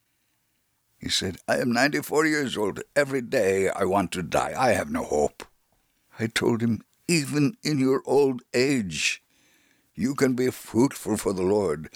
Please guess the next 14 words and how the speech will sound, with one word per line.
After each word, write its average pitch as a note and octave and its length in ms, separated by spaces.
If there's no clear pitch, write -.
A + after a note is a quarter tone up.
As F#2 140
Psalm A2+ 360
ninety-two, A2+ 680
verse A2+ 260
fourteen A#2 460
says, A2+ 260
'They A#2 200
shall A#2+ 280
still A#2 600
bear G#2 440
fruit G2 500
in F#2+ 180
old E2+ 500
age.'" D2+ 640